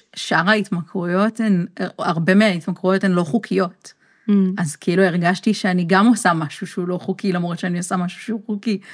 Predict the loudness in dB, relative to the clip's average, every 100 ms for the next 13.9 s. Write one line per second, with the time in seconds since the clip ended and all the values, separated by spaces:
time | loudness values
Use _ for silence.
0 | -6 -2 -2 -6 -8 -4 -2 -2 -2 -6
1 | -6 -6 0 0 0 -4 -8 _ _ _
2 | _ -4 0 2 2 0 -2 2 4 6
3 | 4 0 -4 -2 -2 -2 2 2 2 0
4 | 2 0 -2 -2 2 4 2 0 -2 0
5 | 0 -2 -2 -2 -2 -4 0 0 2 0
6 | 0 0 0 0 2 2 2 2 0 -2
7 | 0 0 -2 -6 _ -4 -4 -2 -4 -2
8 | 0 -2 -2 -4 0 2 2 -4 -20 -20
9 | -20 _ _ _ _ _ _ _ _ _
10 | _ _ 0 4 4 4 2 -4 -4 -2
11 | 2 2 4 4 2 -2 -2 0 0 -2
12 | -10 -6 -2 0 0 0 -2 -2 2 2
13 | 2 -4 -12 -4 -2 0 -2 -6